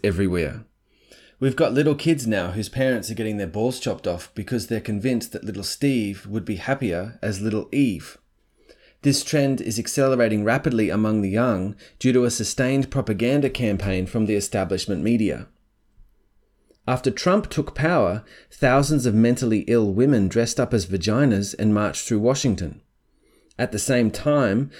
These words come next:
riots funded by Open Borders globalist and Hillary backer George Soros were coordinated across America. Can you imagine if an oligarch funded mass civil unrest across, say, Russia?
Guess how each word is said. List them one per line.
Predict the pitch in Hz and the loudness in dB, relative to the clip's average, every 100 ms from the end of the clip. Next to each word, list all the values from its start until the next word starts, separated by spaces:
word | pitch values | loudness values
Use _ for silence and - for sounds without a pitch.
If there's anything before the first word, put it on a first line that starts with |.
| - - | -12 0
riots | 113 131 123 - - | 4 6 4 2 -2
funded | 123 117 110 | 2 2 2
by | 101 101 | 2 2
Open | - 120 120 98 | 2 2 4 4
Borders | 104 107 104 87 | 4 4 2 0
globalist | 95 107 123 117 110 110 - | 2 4 4 4 2 -2 -6
and | 92 90 | -4 -4
Hillary | - 156 151 127 107 | 0 4 6 6 2
backer | 95 98 95 101 | 0 -4 -2 -4
George | 85 110 104 - | 0 2 2 0
Soros | - 131 131 98 101 - | -2 2 4 2 0 -2
were | 110 | -2
coordinated | - 117 127 147 123 95 85 - | 0 2 4 4 4 0 -2 -8
across | - 113 - | -6 -2 2
America. | 110 120 101 - 62 143 _ _ _ _ _ _ _ - _ - | 4 4 0 -4 -12 -16 _ _ _ _ _ _ _ -20 _ 2
Can | 202 | 4
you | 311 | 6
imagine | 226 107 92 107 139 139 | 6 4 2 2 2 2
if | 113 | 2
an | 92 - | -2 2
oligarch | 107 110 110 120 165 - - | 2 2 0 -2 -2 -10 -8
funded | - 123 113 95 | 0 4 4 2
mass | 104 107 120 - | 2 2 0 -4
civil | - 123 117 117 | -2 0 2 2
unrest | 107 98 98 104 - | 2 2 0 0 -4
across, | - - 110 104 - | -8 -2 -2 0 -4
say, | - 104 95 85 | -2 0 0 0
Russia? | 85 92 - 165 208 | 0 0 2 2 0